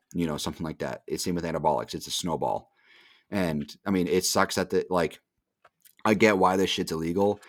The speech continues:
but there is a reason it's illegal, and it's because it is addictive. So being on T R T, like, you know, I've been on T R T plenty of times. You know, I've been on cruises plenty of times, and it can be, in a, in a sense, addicting because it, you feel much better on T R T than you do not on it.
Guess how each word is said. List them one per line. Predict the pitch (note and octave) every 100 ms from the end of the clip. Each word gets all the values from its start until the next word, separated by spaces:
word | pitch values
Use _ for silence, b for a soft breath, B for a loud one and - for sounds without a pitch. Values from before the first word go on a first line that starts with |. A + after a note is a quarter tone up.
| B
but | - G2+
there | G2
is | F#2+
a |
reason | F2 F#2 E2
it's | D#2 D2+
illegal, | D#2+ D#2 C#2
and | C2+
it's | C#2+
because | D#2 E2
it | D2+
is | D2 D2
addictive. | C#2 C#2+ A1+ A1 - b b b
So | - F2+ D#2+ D2 C#2+ _ _ _ _
being | G2+ G2+
on | G2
T | G2 A2
R | G2
T, | - F#2+ A2+ A2+ - b b _ -
like, | F#2 E2+ - - _ _ _ _ _
you | A2
know, | G2+
I've | F2
been | G2+
on | G#2
T | G2+ G2+
R | F#2+
T | - F#2
plenty | - F2 G#2
of | F2
times. | E2+ D2 C#2+ D#2
You | E2
know, | D#2+
I've | E2+
been | F2
on | E2+
cruises | - F2 E2 F2+
plenty | - D#2+ F#2
of | D#2
times, | D2+ D2 D2+ -
and | E2 E2 D#2 -
it | F2+ F2+
can | - F2
be, | F2+ F2+ E2 - _ _ -
in | G2
a, | F#2 F#2
in | F#2+
a | F#2
sense, | - F#2+ -
addicting | G2 - C#2+ C2
because | D2 D2 E2 D#2 C#2+
it, | - E2+ -
you | F2
feel | E2 F#2+
much | E2 E2+ -
better | E2+ F2
on | D#2+
T | -
R | E2+
T | D#2 F2+
than | D#2+
you | D2+
do | D#2+ D2+
not | C#2+ F2
on | C#2+
it. | C#2